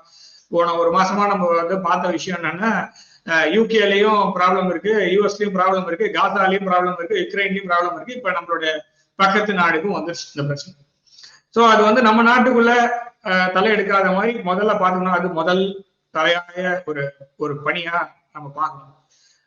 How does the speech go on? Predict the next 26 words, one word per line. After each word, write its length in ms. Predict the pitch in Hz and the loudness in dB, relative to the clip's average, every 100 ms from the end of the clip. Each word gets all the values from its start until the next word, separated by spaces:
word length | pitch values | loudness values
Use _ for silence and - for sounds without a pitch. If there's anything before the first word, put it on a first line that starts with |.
| _ | _
ஏன்னா 400 | 180 226 220 214 | 2 4 4 4
கிட்டத்தட்ட 340 | 220 226 247 | 2 2 4
நம்ம 160 | 233 226 | 4 4
எல்லாம் 300 | 226 240 233 | 4 4 4
ஒரே 220 | 214 233 | 4 4
மாதிரி, 640 | 233 220 214 196 175 - - | 4 4 4 2 0 -6 -4
அ, 220 | 180 170 160 | -2 0 0
நாடு, 340 | 165 180 185 | 2 2 0
அதாவது 300 | 165 190 190 | -2 0 0
ஒரே 200 | 180 220 | 2 2
மாதிரி 340 | 214 220 214 180 | 2 2 2 0
ரேஸ், 640 | 180 247 - - - - | 2 2 2 -4 -16 -12
நம்ம 220 | 165 175 | -8 -4
எல்லாம் 300 | 170 185 190 | -2 0 -2
ஒ-, 80 | 185 | -2
ஒண்ணா 220 | 185 220 240 | -2 0 2
இருந்து 280 | 226 233 | 4 2
பிரிஞ்சு 260 | 226 226 220 | 0 -2 -2
போனவங்க 320 | 202 196 170 | -2 -2 -4
தான். 200 | 156 139 _ _ _ _ | -8 -12 _ _ _ _
Religiously 580 | 180 254 262 262 254 269 | -2 2 2 2 2 0
we 80 | 247 | 2
are 120 | 214 | 2
different, 280 | 208 220 180 | 2 0 -2
but 200 | 185 - - - | -2 -4 -12 -10
மத்தபடி, 600 | 170 190 202 214 190 175 | -6 -2 2 2 2 -4